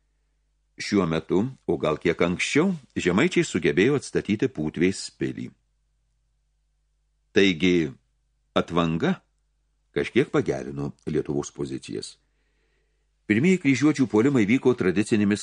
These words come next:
flanginėmis kryptimis. Tūkstantis trys šimtai dvidešimt aštuntais metais buvo smarkiai nusiaubtos Gardino apylinkės ir sugriauti Pūtvės bei Aukaimio priešpiliai.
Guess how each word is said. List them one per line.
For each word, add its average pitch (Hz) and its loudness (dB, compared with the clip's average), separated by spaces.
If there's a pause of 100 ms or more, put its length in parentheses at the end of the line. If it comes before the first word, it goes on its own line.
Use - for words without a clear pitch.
flanginėmis 85 -2
kryptimis. 73 -8 (440)
Tūkstantis - -2
trys 92 -2
šimtai 87 0
dvidešimt 85 -2
aštuntais 87 -2
metais 113 -4 (240)
buvo 80 0
smarkiai 92 0
nusiaubtos 80 -2
Gardino 82 0
apylinkės 90 0 (400)
ir 104 2
sugriauti 98 2
Pūtvės 117 0
bei 107 2 (340)
Aukaimio 90 0
priešpiliai. 67 -6